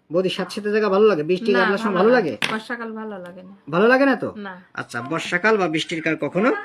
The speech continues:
Speaker 1: ভালো লাগে না। আচ্ছা, এবং ইনজেকশন আছে কতগুলো বৌদি আনুমানিক?
Speaker 2: বিশ পঁচিশটি।
Speaker 1: বিশ পঁচিশটার মতো ইনজেকশন আছে। বন্ধুরা, তাহলে আপনারা, আহ, তো বুঝতেছেন আসলে এই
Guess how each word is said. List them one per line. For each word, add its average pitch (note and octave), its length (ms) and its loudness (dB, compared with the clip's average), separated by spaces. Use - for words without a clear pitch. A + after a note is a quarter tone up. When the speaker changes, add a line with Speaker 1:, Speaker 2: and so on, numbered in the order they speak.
Speaker 1:
ভালো D3+ 200 2
লাগে A#2 220 2
না। F#2 160 -8
আচ্ছা, A#2+ 400 -8
এবং G#3 240 4
ইনজেকশন A3+ 400 2
আছে A3 220 0
কতগুলো G#3+ 380 0
বৌদি G#3+ 260 0
আনুমানিক? G#3 380 -4
Speaker 2:
বিশ C4 180 -8
পঁচিশটি। C#4 500 -8
Speaker 1:
বিশ F3+ 220 -6
পঁচিশটার D3+ 440 -4
মতো A2+ 220 -4
ইনজেকশন A#2 580 -2
আছে। - 260 -12
বন্ধুরা, E3+ 280 2
তাহলে D#3+ 240 0
আপনারা, F3 360 2
আহ, D#3 680 -2
তো F#3 120 -2
বুঝতেছেন F3 520 0
আসলে D3+ 400 0
এই D3+ 180 -4